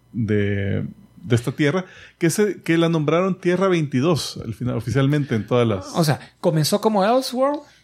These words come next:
Speaker 1: y ya lo
Speaker 2: y
Speaker 1: integraron.
Speaker 2: lo integraron a la realidad, al uni-, al multiverso. Pero inclusive con esta serie de The Kingdom, como que querían encauzar la historia de D C. No que ese fuera su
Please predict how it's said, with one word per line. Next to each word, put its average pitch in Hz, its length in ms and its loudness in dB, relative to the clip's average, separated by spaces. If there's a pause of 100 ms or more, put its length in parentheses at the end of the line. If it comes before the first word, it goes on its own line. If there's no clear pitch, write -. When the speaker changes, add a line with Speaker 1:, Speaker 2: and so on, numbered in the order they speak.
(680)
Speaker 1:
y 151 80 -2
ya 135 120 2
lo 139 100 0
Speaker 2:
y - 60 0
Speaker 1:
integraron. 127 420 2
Speaker 2:
lo 202 80 0
integraron 180 720 -2
a 180 40 -2
la 170 140 0
realidad, 156 480 -2
al 233 100 -2
uni-, 170 200 -4
al 139 100 -2
multiverso. 156 640 -2 (640)
Pero 202 180 2
inclusive 202 680 2
con 165 240 -2
esta 196 420 -6
serie 240 360 -4
de 233 120 -6
The 208 200 -4
Kingdom, 285 440 0 (640)
como 180 260 2
que 170 140 -2
querían 160 320 0
encauzar 220 560 -2
la 226 100 0
historia 214 600 0
de 233 100 2
D 226 120 0
C. 277 440 -2 (920)
No 320 460 -2
que 214 140 2
ese 170 200 2
fuera 165 320 0
su 156 400 -4